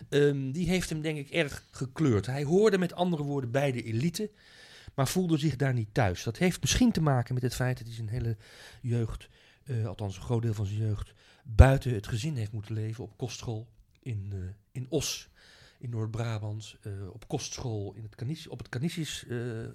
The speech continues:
College in Nijmegen en daarna ook aan de Universiteit van Nijmegen. Ik denk dat hij, eh, veel eenzaam geweest is in zijn jeugd en tegelijkertijd, ehm, zich niet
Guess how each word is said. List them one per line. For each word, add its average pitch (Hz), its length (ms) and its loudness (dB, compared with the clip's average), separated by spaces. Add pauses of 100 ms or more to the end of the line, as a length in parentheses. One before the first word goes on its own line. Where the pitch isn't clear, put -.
(100)
College 123 460 -4
in 110 140 -8
Nijmegen 139 680 -6 (460)
en 117 80 -10
daarna 120 240 -4
ook 104 300 -6 (240)
aan 110 100 -4
de 117 60 0
Universiteit 113 480 -4
van 101 140 -4
Nijmegen. 104 480 -2
Ik 123 100 -4
denk 156 180 2
dat 156 120 -2
hij, 156 160 -4 (720)
eh, 120 260 2 (480)
veel 123 340 2
eenzaam 170 380 4
geweest 175 340 -4
is 160 100 -6
in 151 100 0
zijn 143 160 0
jeugd 156 400 -4 (440)
en 143 240 2
tegelijkertijd, 147 1040 -2
ehm, 131 400 0
zich - 260 -12
niet 151 240 -10